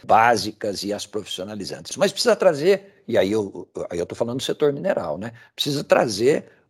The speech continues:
a realidade do setor mineral pra dentro da universidade, pra que os alunos tenham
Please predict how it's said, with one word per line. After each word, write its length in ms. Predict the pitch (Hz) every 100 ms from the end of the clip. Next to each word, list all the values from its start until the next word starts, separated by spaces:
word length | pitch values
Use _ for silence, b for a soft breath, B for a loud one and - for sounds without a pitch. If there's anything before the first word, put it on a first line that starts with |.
| _
a 80 | 107
realidade 1040 | 117 175 185 98 92 139 175 202 85 69
do 80 | 104
setor 320 | 107 117 120
mineral 360 | 117 98 92 139
pra 160 | - 143
dentro 520 | 104 151 170 180 107
da 120 | 98
universidade, 600 | 98 90 90 - 117 139
pra 180 | - 90
que 160 | - -
os 100 | 180
alunos 400 | 131 117 127 -
tenham 340 | 117 120 131